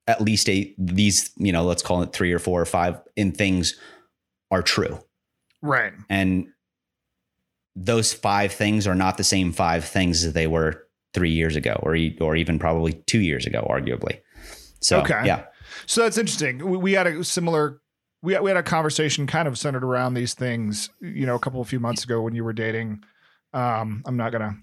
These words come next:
Speaker 2: I won't say, I won't say names, but that, that woman.
Speaker 1: <clears throat> Yes,
Speaker 2: Um,
Speaker 1: let's keep those out of
Speaker 2: and we were talking about the,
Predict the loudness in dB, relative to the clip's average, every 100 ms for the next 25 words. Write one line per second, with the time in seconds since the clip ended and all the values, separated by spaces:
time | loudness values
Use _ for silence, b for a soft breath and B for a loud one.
0 | -8 -4 -4 -4 -4 -4 -8 -12 -8 -6
1 | -4 -6 -4 -4 -6 -6 -6 -10 -6 -4
2 | -4 -6 -6 -4 -2 -4 -4 -6 -6 -6
3 | -6 -2 2 4 4 2 0 0 -2 0
4 | 0 0 0 -4 B B B B B B
5 | B B B B -2 0 2 2 0 -2
6 | -2 2 2 2 2 0 0 -2 0 0
7 | 2 0 -4 -6 -2 0 -2 -4